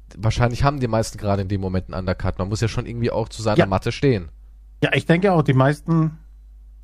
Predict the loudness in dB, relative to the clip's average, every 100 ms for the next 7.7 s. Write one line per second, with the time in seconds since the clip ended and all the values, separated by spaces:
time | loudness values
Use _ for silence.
0 | -2 0 4 4 4 2 -4 -10 -18 -20
1 | -20 -20 -20 -20 -20 -20 -20 -20 -20 -18
2 | -8 -4 4 4 6 4 4 4 4 4
3 | 4 2 2 -4 -6 -4 -4 -2 2 2
4 | 2 -4 -10 -12 0 2 2 2 2 0
5 | -2 2 2 2 -2 -20 -20 -20 -20 -20
6 | -20 -20 -20 -20 -20 -20 -20 -18 -2 4
7 | 6 8 8 8 8 8 8